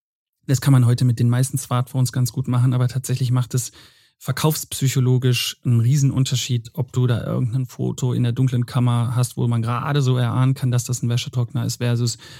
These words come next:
vernünftige Lampe und man sieht wirklich. Dann empfiehlt es sich auch immer, total offen und ehrlich zu sein mit den, äh, mit dem, was du verkaufst. Ähm, niemals irgendwas verschweigen und wenn der Trockner kaputt ist, dann sag lieber, dass er kaputt ist, als, ähm, zu behaupten, alles O V P, nagelneu funktioniert.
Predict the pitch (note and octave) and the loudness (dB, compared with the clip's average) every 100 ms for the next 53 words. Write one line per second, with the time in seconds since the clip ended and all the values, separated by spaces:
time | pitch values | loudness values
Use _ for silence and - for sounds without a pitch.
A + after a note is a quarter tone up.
0 | - - C3 C3 B2 A#2+ A2+ A#2 B2+ B2+ | -12 0 0 2 -2 0 0 0 0 0
1 | A#2+ A#2 B2 B2 B2 C3+ B2+ - - - | 0 -2 -2 -2 0 0 -2 -6 -14 -14
2 | - - - C#3+ D#3+ - D3+ - E3+ D#3+ | -16 -18 -2 4 4 4 4 4 2 0
3 | D#3+ - C#3+ - D#3+ D#3+ C3+ C3+ C#3+ C3 | -2 -2 -2 0 2 2 0 -2 0 0
4 | C3 C#3 B2+ B2 C3+ - C3+ C3+ C#3 C3+ | 2 0 2 2 0 0 2 4 4 4
5 | C3 B2+ B2 B2 C3 - A#2+ A#2 A#2 - | 2 2 4 2 0 -2 0 2 0 -2
6 | - - A2+ - C3+ D3 C3 C3 C3 - | -12 -16 -20 -20 -10 -6 2 4 4 0
7 | - C3 C#3+ E3 - - - C3 B2 C3 | -4 -2 0 0 -2 -12 -14 -6 -4 -4
8 | C#3+ C#3+ C#3+ D#3 C3+ C#3+ C3+ D3 C#3 C3+ | -6 -4 2 4 4 2 0 0 0 2
9 | C3+ - C3 - B2+ C3 C3+ C3 B2+ C3 | 0 -2 -4 -2 -2 2 2 2 2 0
10 | B2+ - C3+ C3+ B2+ - D#3 C#3 C3 B2+ | 0 -4 -4 -4 -4 -4 -6 -4 -4 -4
11 | A#2+ C3 C3+ B2+ C3 C3 C3 B2+ C3+ C3 | -2 -2 -2 0 0 -2 -4 -4 -4 -4
12 | C3 - B2 A#2+ - - D3 A#2+ A#2+ A#2+ | -4 -4 -6 -4 -8 -8 -4 -4 -4 -2
13 | A#2+ A#2+ - A#2+ A#2 B2 A#2+ C3+ B2+ B2+ | -2 -2 -4 -10 -4 -2 -2 -4 -4 -4
14 | A#2 - A#2+ A#2+ A#2+ A#2+ A#2+ A#2+ A#2+ - | -6 -2 -2 0 0 -2 -2 -2 -2 -4
15 | B2+ - B2+ C#3 | -6 -2 -2 -2